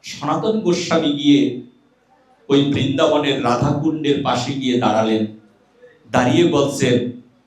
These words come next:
"কি রঘুনাথ, তুমি রাধারানীর ভজন করছো? কুটিরে বসে করো।"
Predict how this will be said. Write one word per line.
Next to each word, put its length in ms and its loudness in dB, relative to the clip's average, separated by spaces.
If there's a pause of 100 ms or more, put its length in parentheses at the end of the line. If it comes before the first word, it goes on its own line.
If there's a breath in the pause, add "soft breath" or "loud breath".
(380)
"কি 120 2
রঘুনাথ, 520 2 (1080)
তুমি 180 2
রাধারানীর 580 2
ভজন 400 0
করছো? 600 -2 (560)
কুটিরে 400 4
বসে 240 6
করো।" 460 2